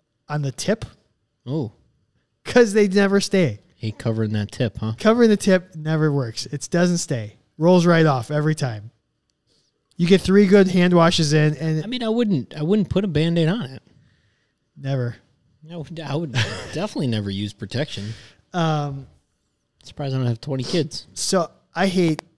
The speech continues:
Speaker 1: when the nails, like, and I have a bad habit of chewing my nails too short. It's my own fault.
Speaker 2: I never understood the chewing of the nails thing.
Speaker 1: I don't know. It's just a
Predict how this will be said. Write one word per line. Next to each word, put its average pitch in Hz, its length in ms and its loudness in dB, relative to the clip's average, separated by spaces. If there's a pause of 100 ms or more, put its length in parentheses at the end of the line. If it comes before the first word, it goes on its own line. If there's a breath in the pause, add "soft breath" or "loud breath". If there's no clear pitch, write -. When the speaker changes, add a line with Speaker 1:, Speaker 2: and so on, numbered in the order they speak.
(140)
Speaker 1:
when 156 140 -2
the 147 80 0
nails, 135 460 -2
like, 160 220 -6
and 190 140 4
I 185 120 6
have 196 140 4
a 151 80 4
bad 139 320 -4
habit 139 260 -2
of 127 100 -6
chewing 151 320 0
my 143 120 -2
nails 143 260 -2
too - 140 -6
short. 139 400 -6 (1900)
It's - 120 -18
my 165 100 0
own 170 120 0
fault. 135 360 -6 (1120)
Speaker 2:
I 180 60 -8
never 277 220 -6
understood 277 440 -2
the 107 80 -4
chewing 113 360 -2
of 104 60 -2
the 95 80 -4
nails 92 340 -8
thing. 92 240 -14 (220)
Speaker 1:
I 151 140 -4
don't 123 100 -4
know. 120 160 -6
It's 120 120 -8
just 147 220 -6
a 123 200 -6